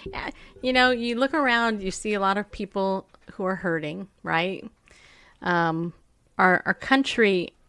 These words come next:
I think, is in a situation where we're, we're, we're in a state, in a way,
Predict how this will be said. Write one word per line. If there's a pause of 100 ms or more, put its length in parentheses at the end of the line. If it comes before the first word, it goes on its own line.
I
think,
is
in
a
situation
where
we're, (680)
we're, (200)
we're
in
a (360)
state, (280)
in
a
way,